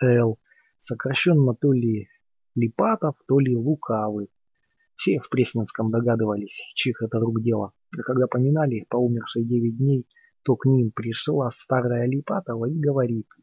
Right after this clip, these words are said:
«Я так рада, так рада, так рада, что ее запечатали в церкви».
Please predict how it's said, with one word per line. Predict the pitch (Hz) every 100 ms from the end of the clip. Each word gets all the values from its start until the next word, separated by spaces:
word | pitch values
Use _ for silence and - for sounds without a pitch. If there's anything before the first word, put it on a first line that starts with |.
| _ _ _ -
«Я | 165
так | 165 -
рада, | 170 160 143 -
так | 156 -
рада, | 156 147 139
так | 151 147
рада, | 170 165 135
что | - 131
ее | 135 143 - _ _ -
запечатали | 120 127 120 151 147 120
в | 120
церкви». | - 117 107 - _